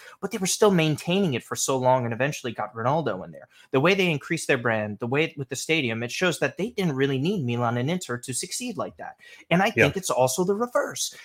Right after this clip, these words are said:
Speaker 1: Milan and Inter don't need Juve to survive like that. Will the league
Speaker 2: No.
Speaker 1: be in a better place with all three? Absolutely. There's no
Speaker 2: Mm-hmm.
Speaker 1: arguing that. Everybody knows that. But to simply s-, sit there and, and sit with that arrogance to say that you need us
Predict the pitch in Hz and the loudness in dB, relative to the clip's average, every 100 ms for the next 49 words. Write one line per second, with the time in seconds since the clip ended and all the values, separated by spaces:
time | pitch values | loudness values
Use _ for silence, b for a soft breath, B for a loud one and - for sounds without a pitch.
0 | B 143 247 262 196 160 185 214 143 127 | B 0 2 4 4 4 0 -2 -6 -4
1 | 180 165 151 - 196 147 127 123 - 117 | -4 -2 -2 -2 0 2 0 -2 -10 -2
2 | 151 135 107 - 92 - b b 196 185 | 0 0 -4 -8 -8 -10 b b 6 6
3 | 143 110 127 131 131 104 123 120 - 147 | 6 6 4 4 4 4 0 0 0 -2
4 | - - 127 123 147 143 139 - 123 - | -2 -2 0 2 2 2 0 2 4 4
5 | 127 113 98 110 - b 147 131 151 190 | -2 -4 -6 -12 -20 b 2 4 6 8
6 | 240 151 117 110 80 - 143 139 139 135 | 6 4 0 -4 -6 -2 0 2 2 2
7 | 120 110 101 123 - 123 - 233 220 196 | 0 -2 0 -2 -2 -2 0 0 -2 -2
8 | - - - - - 175 110 110 175 - | -2 -6 -10 -6 -2 -2 0 2 0 0
9 | B B 131 127 127 135 - 208 - 139 | B B -4 -4 -4 -4 -2 -2 -4 -10
10 | 123 120 156 165 131 156 180 117 113 120 | -6 -2 2 2 0 0 -2 -2 -6 -8
11 | - 123 - 160 123 113 - 123 156 190 | -8 -8 -2 -2 0 -2 -2 0 2 4
12 | 180 - 170 131 131 | 2 4 6 6 4